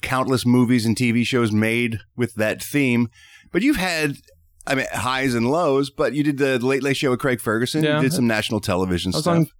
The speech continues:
Speaker 2: on, uh, Comedy Central. I did Late Late Show. I've done a couple other T V.
Speaker 1: You did the Gotham
Speaker 2: Uh,
Speaker 1: Live thing in New York,
Speaker 2: Gotham
Speaker 1: right?
Speaker 2: Live on Access T V. Um,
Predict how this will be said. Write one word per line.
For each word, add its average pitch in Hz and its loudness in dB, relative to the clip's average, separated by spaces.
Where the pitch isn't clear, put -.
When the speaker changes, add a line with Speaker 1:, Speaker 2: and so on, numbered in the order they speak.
Speaker 2:
on, 98 0
uh, 127 2
Comedy 104 -2
Central. 117 0
I 117 2
did 110 0
Late 101 2
Late 104 0
Show. 104 0
I've 104 0
done 101 2
a 95 -2
couple 104 2
other 101 2
T 104 2
V. 98 4
Speaker 1:
You 123 2
did 135 2
the 139 4
Gotham 127 2
Speaker 2:
Uh, - 4
Speaker 1:
Live 123 2
thing 139 2
in 131 4
New 131 4
York, 135 2
Speaker 2:
Gotham 110 2
Speaker 1:
right? 107 2
Speaker 2:
Live 104 2
on 104 0
Access 98 -2
T 107 0
V. 104 4
Um, 78 -4